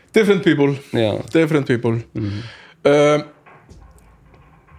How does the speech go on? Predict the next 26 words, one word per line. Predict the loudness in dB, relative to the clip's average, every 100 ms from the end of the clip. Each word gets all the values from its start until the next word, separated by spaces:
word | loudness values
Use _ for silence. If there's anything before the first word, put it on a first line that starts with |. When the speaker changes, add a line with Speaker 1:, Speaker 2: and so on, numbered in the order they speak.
| -20 -20 -20 -20 -20 -20 -20 -20 _ _ -20 -20 -20 -20 -20 -20 -20 -20 -20 -16 -16 -12 -2
Speaker 1:
di-, | 0 0
did | 0 2
you | 4
ever | 2 2
think | 0
about | 0 0 0
opening | 0 0 0
up | -2
more? | 0 0 2 0 -4 -6
Uh, | -4
because | -2 0 -2 -4 -2
Mandi | -2 2 2
is | 2
al-, | 0 0
always, | 0 2 2 0 0
uh, | 2 2 2 2 0 -2 -6 -4
like | -2 -2
a |
fast | -4 -8 -4 -4 -4
food, | -2 -2 -4 -10 -8
Speaker 2:
Mm-hmm. | -4 -2 -4 -8 _ _ _ _ -2
Speaker 1:
more | -2
formal | 2 0 0 -2
restaurant? | -4 -2 -4 -4 -10 _ -20 _ -20 -20 -20 -20 -4
Speaker 2:
Yeah. | 0 0 -2 -12 -20 -20 -20 -20 -20 -20 -20 -20 -20 -20 -20 -20 -20 -10 -6
<clears throat> | -4 -2 -2 -4